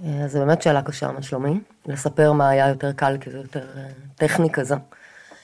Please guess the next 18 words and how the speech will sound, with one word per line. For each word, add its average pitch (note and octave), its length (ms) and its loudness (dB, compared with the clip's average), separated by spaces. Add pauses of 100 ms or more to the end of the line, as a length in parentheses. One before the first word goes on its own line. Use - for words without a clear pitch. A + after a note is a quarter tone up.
(440)
אה, D3 280 4
התעוררנו D#3 420 6
באזור C#3 600 2
שש D3+ 220 -4
וחצי C#3 840 -2
לבומים C3 800 0 (560)
ואזעקות, C#3 760 0 (840)
אה, C#3 240 -2
ורצנו D3 320 2
לממ"ד. B2+ 480 0 (760)
אה, C3+ 220 -2
אני D3 120 0
תמיד, D3 360 2
אה, B2+ 340 4 (180)
אני B2 100 -12
פחדנית, C3+ 580 -8 (160)
אז C3+ 260 -6
אני, B2 720 -4